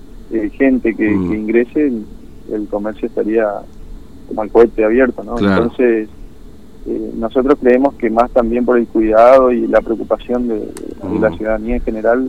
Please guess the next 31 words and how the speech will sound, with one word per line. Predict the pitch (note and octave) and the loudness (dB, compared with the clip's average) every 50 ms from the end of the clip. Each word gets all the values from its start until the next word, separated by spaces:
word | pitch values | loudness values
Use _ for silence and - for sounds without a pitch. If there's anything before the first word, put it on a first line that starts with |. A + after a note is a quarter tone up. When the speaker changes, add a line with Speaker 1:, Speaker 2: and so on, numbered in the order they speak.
| - - | -6 -8
Speaker 2:
Ah. | - - - - | -8 -8 -6 -6
Speaker 1:
eh, | G#2+ G#2 G#2 - | -8 -10 -6 -6
respecto | A2 A2 - - A2 G#2+ - | -6 -6 -4 -4 -4 0 0
de | A#2 A2+ | 2 2
la | A2+ | 2
circulación | - - A2 G2+ - - G#2+ G2+ G2 - C3 C3 C3 A#2+ | 0 -2 -8 -8 -6 -6 -6 -6 -4 -2 -2 -2 0 0
que | - G#2 | -2 -4
había | G2 G#2 G#2 G#2 G2+ | -2 -2 -6 -6 -8
en | G2+ G#2 | -10 -14
ese | - - | -14 -10
Speaker 2:
Claro, | A#2 A2+ G2+ F2+ | -6 -6 -4 -4
Speaker 1:
momento. | F2+ - - - | -4 -6 -4 0
Speaker 2:
como | G#2+ A2 A2+ A#2+ | 2 4 4 6
que | B2+ C3+ | 4 4
se | B2 C3+ C3 | 6 6 8
dio | C#3 D#3 E3 | 8 8 8
cuenta | D#3 F#3 F#3+ E3+ G3 E3+ | 6 6 6 6 4 4
que, | D#3 E3+ D#3 C#3+ C3 | 6 6 6 8 6
Speaker 1:
Sí. | A2+ | 6
Speaker 2:
que | A2 C3+ B2 A#2+ A#2+ A#2+ | 6 4 4 4 4 2
esta | C3 C3 - B2+ | 2 4 4 6
vez | C3+ D3 C#3 - | 6 6 6 8
sí | D3 C#3+ D3 D3 C3+ | 8 10 10 10 8
podía | - - A#2+ A#2+ B2 C3 A2+ | 6 6 6 8 8 8 6
pasar, | A2+ A2 - C3 A#2 G2+ F2 | 4 2 4 4 4 4 4
digamos, | E2+ E2+ E2 E2 E2 E2 D#2+ E2+ | 2 0 0 -2 -2 -2 -2 0
¿no? | G2 A2 A2 G#2 | 2 2 2 2
Porque | G#2 G2 F#2+ G2 F#2+ | 2 2 4 4 4
Speaker 1:
Un | - C3 | 2 0
problema | A#2 A#2 A#2 A2 A2+ A2+ A#2 A#2 - - | 2 4 4 4 4 2 0 -2 -4 -4
serio, | A2+ G#2+ G2+ G#2 | -4 -4 -4 -6